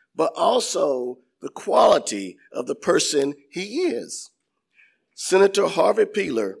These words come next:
who spoke to us today, spoke personally about Senator Matthews' integrity,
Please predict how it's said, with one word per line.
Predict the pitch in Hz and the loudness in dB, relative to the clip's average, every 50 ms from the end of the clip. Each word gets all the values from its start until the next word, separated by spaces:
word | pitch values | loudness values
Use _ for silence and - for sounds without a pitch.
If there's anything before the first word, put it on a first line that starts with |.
| _ _ _ _ _ _ | _ _ _ _ _ _
who | 147 | -8
spoke | 147 - - - 165 165 165 165 | -8 -6 2 4 4 4 4 0
to | 175 156 160 | 0 0 0
us | 160 - - | 0 -2 -2
today, | - 185 185 233 208 175 101 - - _ _ _ _ _ _ _ _ _ _ _ _ _ _ | -6 -4 -2 -2 -2 -2 -4 -8 -14 _ _ _ _ _ _ _ _ _ _ _ _ _ _
spoke | - - - - 185 196 202 196 - | -10 -10 -2 2 4 4 4 4 0
personally | 202 - - - - - 135 127 127 | 0 0 0 0 0 0 0 0 0
about | 127 117 127 127 127 123 - - | 0 0 0 0 0 0 0 -2
Senator | - 139 135 131 127 127 - 123 | -2 0 0 0 0 0 -2 -2
Matthews' | 120 127 123 120 120 - 117 110 120 117 113 - _ _ _ _ _ | 0 0 0 -2 -2 -6 -8 -8 -8 -8 -10 -14 _ _ _ _ _
integrity, | - 135 127 - - 139 139 127 113 107 - - 104 - - _ | -2 -2 0 0 -2 -2 -2 -2 -4 -8 -10 -10 -14 -16 -18 _